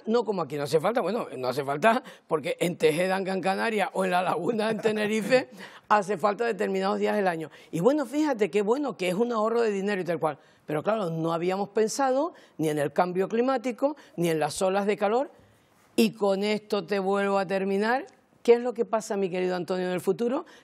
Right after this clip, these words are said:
Que nos están anunciando olas de calor mucho más intensas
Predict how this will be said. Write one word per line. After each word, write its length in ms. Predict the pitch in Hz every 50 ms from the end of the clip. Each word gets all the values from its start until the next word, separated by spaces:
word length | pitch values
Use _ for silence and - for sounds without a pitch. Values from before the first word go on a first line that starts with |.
| _
Que 120 | - 185 170
nos 220 | 165 160 - -
están 400 | 165 147 - - 240 240 240 220
anunciando 800 | 196 185 170 165 165 151 - - 208 220 233 247 240 269 320 - - - _ _ _ _ _ _ _
olas 400 | - 220 214 196 170 156 143 131
de 100 | 165 165
calor 380 | - 165 160 165 151 240 - - - _ _ _ _
mucho 380 | - 196 233 240 - - 208 190
más 200 | 190 190 - -
intensas 560 | 190 175 143 202 196 196 180 - 226 220